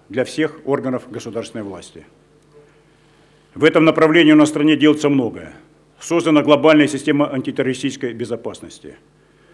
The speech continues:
Основополагающим программным документом стала стратегия противодействия экстремизму в Российской Федерации до две тысячи двадцать пятого года, утверждённая президентом России.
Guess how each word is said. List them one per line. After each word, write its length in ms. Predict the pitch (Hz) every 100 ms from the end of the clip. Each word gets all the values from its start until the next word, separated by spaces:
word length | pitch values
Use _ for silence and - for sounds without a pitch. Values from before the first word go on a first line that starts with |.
| _ _
Основополагающим 840 | 135 123 151 151 160 156 165 151 143
программным 500 | 156 143 151 147 135
документом 440 | 139 151 156 143
стала 260 | 123 143 139
стратегия 600 | - 147 143 156 139 139
противодействия 680 | 139 127 139 135 135 127 135
экстремизму 500 | - 131 143 147 123
в 60 | 120
Российской 340 | 117 139 -
Федерации 560 | 113 113 127 143 135 98
до 160 | 120
две 140 | 117 135
тысячи 260 | 147 139
двадцать 280 | 113 127 123
пятого 300 | 127 117 113
года, 360 | 101 113 123 123 _ _ _ _
утверждённая 640 | 135 139 131 113 147 147
президентом 580 | 135 117 127 135 135 117
России. 440 | 120 - 95 76